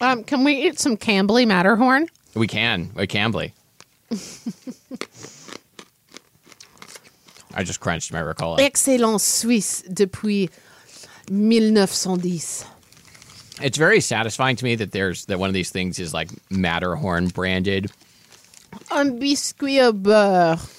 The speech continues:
Speaker 1: orné d'une tablette de fin chocolat au lait aux éclats de nougat.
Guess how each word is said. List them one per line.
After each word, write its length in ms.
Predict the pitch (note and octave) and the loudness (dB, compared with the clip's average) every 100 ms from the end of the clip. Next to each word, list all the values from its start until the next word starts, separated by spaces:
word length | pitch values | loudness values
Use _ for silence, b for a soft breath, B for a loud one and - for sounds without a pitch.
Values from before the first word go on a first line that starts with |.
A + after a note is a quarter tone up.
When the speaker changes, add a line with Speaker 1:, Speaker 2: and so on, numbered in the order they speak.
| - | 2
Speaker 1:
orné 560 | G#3 G3+ - G3+ G#3+ | 2 2 -2 0 2
d'une 380 | A3 G#3 A#3 A3 | 0 -2 -2 -2
tablette 640 | - C4 B3+ A#3 C#4 D4+ - | -2 -2 -2 0 0 0 0
de 160 | D4+ | -2
fin 340 | C#4+ - D#4+ D#4 | -2 -4 -2 -2
chocolat 680 | - D#4+ - D#4+ D#4 D4 C#4 | -2 -2 2 4 6 6 6
au 100 | C#4 | 4
lait 380 | C4 C4 B3+ A#3 b b b b - | 4 4 4 2 b b b b 0
aux 100 | F#3 | 2
éclats 480 | F3+ E3+ - F3 E3+ | 2 0 0 -2 0
de 100 | F#3 | 0
nougat. 540 | F3 F3 E3+ D#3 D#3+ | 0 0 0 0 -2